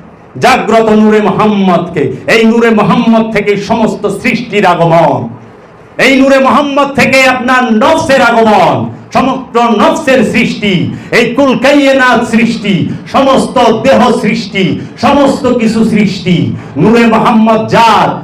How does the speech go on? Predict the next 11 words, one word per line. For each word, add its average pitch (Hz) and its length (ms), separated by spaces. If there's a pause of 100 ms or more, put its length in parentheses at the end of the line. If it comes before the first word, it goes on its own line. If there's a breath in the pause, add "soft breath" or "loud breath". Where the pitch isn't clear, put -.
(140 loud breath)
আর 254 140 (140)
সমস্ত 233 400
গুণাবলী 214 720 (180 loud breath)
যা 254 320
কিছু 220 240
আছে 208 220
সব 226 240
হচ্ছে 196 540 (160)
নূরে 220 300
মোহাম্মদের 196 720
সেফাত। 180 800